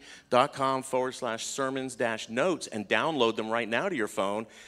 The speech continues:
and then you can read ahead about where I'm going to, and if you like to do that sort of stuff on there. And then if I miss a word, you can tell me. Does that sound like a deal? Sounds like a deal.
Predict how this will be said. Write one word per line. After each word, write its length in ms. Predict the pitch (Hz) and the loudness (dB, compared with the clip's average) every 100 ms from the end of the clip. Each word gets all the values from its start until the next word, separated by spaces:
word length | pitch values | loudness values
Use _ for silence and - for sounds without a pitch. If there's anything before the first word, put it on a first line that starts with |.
| - | -10
and 100 | 107 | 0
then 120 | 117 | 2
you 80 | 135 | 2
can 180 | 135 113 | -2 -4
read 160 | 120 110 | -2 -2
ahead 260 | 107 160 | -2 -4
about 220 | 117 104 | 0 0
where 160 | 104 113 | 0 -2
I'm 100 | 117 | -2
going 300 | 117 175 131 | -2 -2 -4
to, 160 | 113 92 | -6 -6
and 160 | 95 | -6
if 140 | 98 110 | -10 -4
you 80 | |
like 160 | 101 101 | -4 -4
to 80 | 98 | -6
do 140 | 120 | -6
that 160 | 110 - | -4 -4
sort 180 | 101 90 | -4 -6
of 40 | |
stuff 360 | - 87 - - - - - - | -2 -2 -4 -12 -18 -18 -18 0
on 160 | 101 98 | 2 2
there. 180 | 92 | 0
And 120 | 92 110 | 0 0
then 80 | |
if 100 | 107 | 2
I 80 | 113 | 2
miss 240 | 104 117 135 | 2 0 0
a 40 | |
word, 240 | 117 135 127 | 0 0 0
you 80 | |
can 140 | 135 143 | -6 -4
tell 200 | 185 170 | -2 -2
me. 100 | 104 | 0
Does 60 | |
that 140 | 101 - | -2 -2
sound 180 | 131 131 | 0 0
like 100 | 139 | -2
a 40 | |
deal? 380 | 139 175 214 - - - - - - | 4 6 6 2 -8 -20 -20 -20 -20
Sounds 240 | - 127 113 | -6 -2 0
like 100 | 110 | 0
a 40 | |
deal. 360 | 101 110 95 | 2 2 2